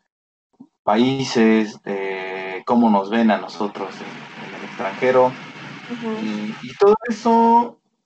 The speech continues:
Speaker 1: no solamente lo subiste a Instagram, o sea, no solamente fue un diario y, y, y publicaste y ya, sino quisiste llevarlo más lejos,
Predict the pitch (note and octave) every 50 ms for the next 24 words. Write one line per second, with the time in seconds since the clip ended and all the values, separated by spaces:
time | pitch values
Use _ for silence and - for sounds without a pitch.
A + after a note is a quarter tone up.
0 | _ _ _ _ _ _ _ _ _ _ _ _ _ _ _ _ _ _ _ _
1 | _ _ _ _ - D#3 E3+ F#3 E3 G#3 G3+ G3+ G3+ _ - E3+ D3+ C#3+ C#3 -
2 | D3+ D3+ C#3 - A#2 A#2 A2 - - B2+ C#3 D3+ D3+ D3 A#2+ G#2 G#2 G#2+ G#2+ G#2
3 | - A#2 A#2+ B2 A#2+ C3+ B2+ B2 A#2 A2+ A2+ A#2 G#2+ B2 A#2 A#2 - A#2 A2+ A2+
4 | A2 A2 G#2+ A#2 A#2 A#2 A#2+ A#2+ B2 B2 C3 C3+ C3+ C3+ B2 A2 G#2+ G#2 G2+ G2+
5 | A2+ A2+ - - G#2 G#2+ - A2+ G#2+ G#2 G#2 G2+ - G2+ G2 G2+ G#2 - A2+ A2+
6 | A#2 - - - B2 B2 B2 A#2 - - A2 - G2+ G2 G2 F#2+ - _ _ _
7 | _ _ _ _ - A2+ A2+ A2 - A#2 - C3+ B2+ - - D3 C#3 C3 A2+ G#2
8 | G#2 G#2+ A2+ A2 A2+ A#2+ A#2+ A#2+ B2 B2 A#2+ A#2+ A#2+ - _ _ _ _ _ _
9 | _ _ - A#2 A#2 A2+ B2 C3+ D3+ E3 D#3+ - F#3+ G3 G#3 G#3 -